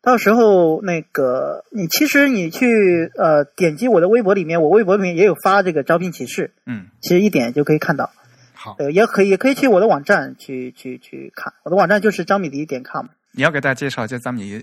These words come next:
Speaker 2: 呃，这三个字怎么写？
Speaker 1: 张米迪是，张是弓长张，米是一个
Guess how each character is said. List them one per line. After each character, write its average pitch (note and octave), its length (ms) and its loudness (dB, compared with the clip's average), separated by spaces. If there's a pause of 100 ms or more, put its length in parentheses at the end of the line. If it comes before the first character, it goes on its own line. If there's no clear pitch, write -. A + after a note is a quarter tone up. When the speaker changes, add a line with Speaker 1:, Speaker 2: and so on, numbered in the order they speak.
Speaker 2:
呃， A#2 80 -8
这 A#2 240 -10
三 B2 160 -10
个 A#2+ 80 -10
字 G2+ 120 -18
怎 F#2+ 60 -12
么 F#2 80 -12
写？ D#2+ 360 -12 (800)
Speaker 1:
张 F#3+ 180 0
米 D#3 180 -8
迪 C#3 260 -10
是， F3 520 -6
张 C4 280 2
是 F#3 260 0
弓 A#3 180 -4
长 D3+ 160 -8
张， F3+ 260 -4 (580)
米 D3+ 240 -6
是 F#3+ 440 2
一 F3+ 120 -8
个 D#3+ 580 2